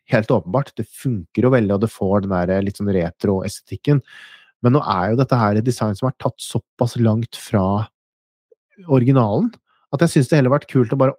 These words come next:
omfavne det skikkelig, og så heller gjort det som en ny klokke da, eh, liksom skapt litt i samme ånd som originalen, eller whatever, og så kjøre på med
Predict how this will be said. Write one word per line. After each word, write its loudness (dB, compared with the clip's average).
omfavne -2
det 2
skikkelig, 0
og -2
så 0
heller 2
gjort -6
det -2
som -4
en -4
ny 2
klokke 0
da, 2
eh, -4
liksom -6
skapt -6
litt 0
i -4
samme 0
ånd -4
som -2
originalen, -2
eller 0
whatever, 2
og -4
så -2
kjøre 0
på -4
med -2